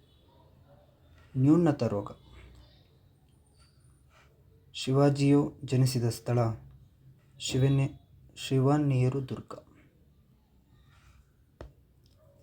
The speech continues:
ಗಾಂಧೀಜಿಯವರಿಗೆ ಮಹಾತ್ಮ ಎಂಬ ಬಿರುದು ನೀಡಿದವರು ರವೀಂದ್ರನಾಥ್ ಟ್ಯಾಗೂರ್ ಅವರು.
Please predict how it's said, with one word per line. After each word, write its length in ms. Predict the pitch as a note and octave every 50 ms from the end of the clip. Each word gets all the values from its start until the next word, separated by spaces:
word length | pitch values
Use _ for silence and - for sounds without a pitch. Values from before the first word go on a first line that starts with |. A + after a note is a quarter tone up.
| _ -
ಗಾಂಧೀಜಿಯವರಿಗೆ 800 | D3 C3+ B2+ C3+ C#3+ D3+ D3+ D3 D3 C#3+ C#3 C3 B2 B2+ C#3+ C#3
ಮಹಾತ್ಮ 720 | B2 A#2+ A2+ A2 A#2 C#3 - - - D3 D3+ D#3 E3+ - - _ _ _ _ _ _ - -
ಎಂಬ 220 | B2 A#2+ B2 B2+
ಬಿರುದು 340 | A#2+ A#2+ B2 B2 B2+ B2+ C3+
ನೀಡಿದವರು 880 | B2 A#2 A#2 A2+ A2+ A2+ A2 G#2+ G#2+ A2+ - B2 A2+ A#2 - - _ _ _ _ _ -
ರವೀಂದ್ರನಾಥ್ 640 | C#3+ B2+ B2+ C3 C3 C3+ C#3 C3+ C3 B2+ B2+ - -
ಟ್ಯಾಗೂರ್ 320 | A2+ A2 A2+ G#2+ A2+ A2
ಅವರು. 280 | A2 G#2 - - - -